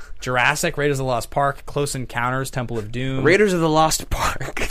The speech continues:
Speaker 2: <laughs>
Speaker 1: <laughs> Lost World, She's Got Mail. No, just kidding. Indiana Jones and the Last Crusade, Saving Private Ryan.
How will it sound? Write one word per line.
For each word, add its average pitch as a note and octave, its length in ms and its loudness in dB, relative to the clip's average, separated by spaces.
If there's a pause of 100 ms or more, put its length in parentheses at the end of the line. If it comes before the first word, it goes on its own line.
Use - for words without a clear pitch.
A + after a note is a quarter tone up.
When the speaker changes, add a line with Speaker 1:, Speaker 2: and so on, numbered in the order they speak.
Speaker 2:
<laughs> - 280 4
Speaker 1:
<laughs> - 40 -8
Lost C#3+ 360 2
World, E3 500 2
She's B2 240 -4
Got G#2 240 -2
Mail. C#3 300 0
No, G#2+ 120 -6
just G#2 140 -8
kidding. G#2+ 220 -4 (300)
Indiana D#3+ 360 4
Jones C#3+ 360 0
and B2+ 40 -6
the C3 60 0
Last B2 240 0
Crusade, C3+ 480 -2
Saving B2+ 220 -4
Private A2+ 220 -6
Ryan. C3 540 -4